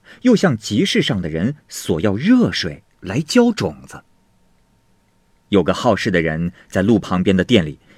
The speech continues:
要来了一壶滚烫的开水，这道士接过来就往坑里倒了下去。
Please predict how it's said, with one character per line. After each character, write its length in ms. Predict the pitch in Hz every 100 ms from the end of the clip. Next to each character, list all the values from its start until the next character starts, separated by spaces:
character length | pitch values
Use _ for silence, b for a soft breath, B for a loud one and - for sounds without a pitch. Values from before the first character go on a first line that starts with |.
| b
要 300 | 156 196 110
来 120 | 95
了 80 | 139
一 160 | 185 110
壶 300 | - 110 -
滚 300 | - 107 80
烫 320 | 85 - 208
的 100 | 98
开 260 | 87 - 80
水， 180 | - - _ _ _ _ _ B B
这 100 | 101
道 220 | 123 82
士 260 | - 73 - _ _ _
接 280 | - 262 262
过 120 | 233
来 160 | - - _ _ _
就 120 | -
往 140 | 107 87
坑 160 | 120
里 80 | 98
倒 240 | - 104
了 80 | 73
下 160 | - -
去。 160 | -